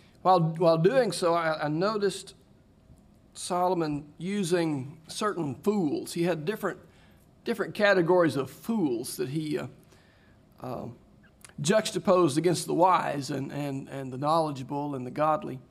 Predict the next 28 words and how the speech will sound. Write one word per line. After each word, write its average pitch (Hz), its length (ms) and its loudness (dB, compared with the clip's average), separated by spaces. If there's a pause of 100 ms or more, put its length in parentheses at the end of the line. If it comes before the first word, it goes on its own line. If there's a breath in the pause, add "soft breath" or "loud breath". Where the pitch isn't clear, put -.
(720 soft breath)
And 165 540 -2
so 185 160 -2
I'm 175 240 0
calling 254 320 4
this, 175 180 2
le-, 185 260 4
this, 190 280 -2
uh, 160 140 0 (100)
this 170 160 -2
series 185 460 2
Five 185 360 4
Fools 180 280 4
in 143 80 -4
Proverbs, 165 480 4
but 160 160 0
if 156 100 -10
you, 165 160 -12
if 160 140 -8
we 156 60 0
wanna 220 220 0
get 170 160 -2
technical, 180 440 0
I'm 165 140 4
actually 190 340 0
gonna 160 120 -2 (140)
show 185 220 -2
you 156 180 0
seven 143 540 -2